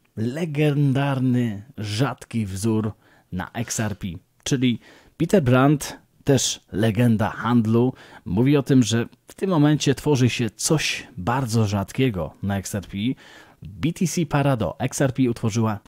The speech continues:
niezwykle rzadki punkt podparcia, który jest używany przez wykres punktów i figur. Brand twierdzi, że może to być potężny sygnał kupna. Złożona formacja punktu podparcia, którą można zauważyć tylko raz na kilka lat,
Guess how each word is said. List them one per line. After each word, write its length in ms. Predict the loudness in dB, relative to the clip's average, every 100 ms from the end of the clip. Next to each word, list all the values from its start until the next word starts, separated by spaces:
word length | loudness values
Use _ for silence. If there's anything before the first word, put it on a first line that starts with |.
| 4
niezwykle 640 | 4 4 -2 0 0 0 -2
rzadki 580 | -2 0 0 -4 -4 -4
punkt 500 | 0 -2 -2 -8 -10
podparcia, 840 | -6 -4 -2 -2 -2 -2 0 0 -2
który 200 | -4 -2
jest 100 | 0
używany 440 | 0 2 2 2
przez 460 | 0 -2 -4 -10 -12
wykres 380 | -4 -2 0 -4
punktów 480 | 0 -2 -2 -6 -8 -6
i 80 | -6
figur. 600 | -4 -6 -2 0 2 -2 -8 -20 -14
Brand 300 | -4 -2 -2
twierdzi, 340 | -2 -2 2 2
że 120 | 4
może 260 | 4 4 0
to 120 | -2
być 160 | -4
potężny 720 | -4 -8 -2 0 2 2 2 0
sygnał 640 | -2 -4 0 0 0 -2 -6 _ _
kupna. 400 | 0 0 -4 -10 -18 _ _ _ -6
Złożona 500 | -2 0 0 0 -2
formacja 400 | -2 -2 0 -2
punktu 300 | 0 0 -2
podparcia, 440 | -2 0 0 0
którą 200 | 2 2
można 360 | 4 2 2 0
zauważyć 480 | 0 -2 -2 -2 -2
tylko 380 | 0 0 0 -2
raz 340 | -2 0 0
na 120 | -2
kilka 280 | 4 4 4
lat, 380 | 2 2 -2